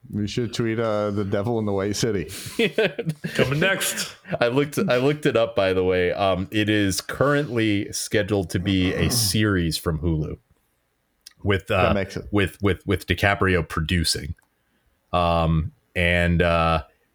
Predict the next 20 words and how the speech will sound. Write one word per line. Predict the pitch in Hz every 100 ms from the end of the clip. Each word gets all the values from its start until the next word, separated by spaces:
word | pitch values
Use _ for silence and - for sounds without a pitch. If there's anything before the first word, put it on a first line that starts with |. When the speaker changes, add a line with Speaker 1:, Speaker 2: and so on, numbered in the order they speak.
| -
Speaker 2:
it | 104
said | - 190 190
as | 127 131
of | 120 95
January | - 104 104 117 131 123 120
twenty | - 104 104 101
twenty-two | - 101 95 - 87 85 80 80 _ _ -
that | 87 82
Keanu | - 92 92 95 90
Reeves | 90 90 80
was | 82 85
in | 78
talks | - 78 76 - -
to | 80
star. | - 80 76 73 - 58 - _ _ _ _
Who | 107
knows | 104 95 80 -
where | 85
that | 76 73 71
went? | 71